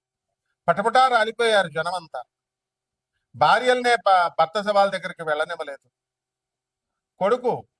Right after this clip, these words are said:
పిండం పెట్టడానికి శ్మశానానికి వెళ్ళడానికి గజగజలా వణికిపోయాడు. పంతుల్లో చక్కగా ఏఫ్రాన్లు వేసుకొని, మాస్కులు వేసుకొని, ఒక్కొక్క పంతులు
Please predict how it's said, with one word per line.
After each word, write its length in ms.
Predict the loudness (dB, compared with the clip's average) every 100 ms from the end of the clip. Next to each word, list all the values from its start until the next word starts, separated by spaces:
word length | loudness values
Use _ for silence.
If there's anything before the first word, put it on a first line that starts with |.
| _
పిండం 260 | -2 0 0
పెట్టడానికి 560 | 0 -2 0 0 -2 -10
శ్మశానానికి 720 | -10 -6 -2 0 0 -4 -6
వెళ్ళడానికి 560 | -4 -2 -2 -2 -10 -18 -18 _ _
గజగజలా 480 | -10 -8 -6 -2 0 0 -2
వణికిపోయాడు. 680 | -10 -14 -12 -10 -10 -14 _ _ _ _ _ _ _ _ _ _ _ _ _ _ _ _ _ -4
పంతుల్లో 460 | -4 -6 -8 -6 -8 _ _ _ _ _ _ _ _ -8
చక్కగా 420 | -8 -8 -2 0 0 -4 _ _ _
ఏఫ్రాన్లు 500 | -2 0 2 0 -2
వేసుకొని, 460 | -10 -10 -14 -12 -12 -14 -20 _ _
మాస్కులు 500 | -2 -2 -2 -6 -4
వేసుకొని, 460 | -4 -4 -8 -8 -10 -16 _ _ _ _ _
ఒక్కొక్క 560 | 2 4 2 -4 -10 -10 -6
పంతులు 300 | -6 -6 -6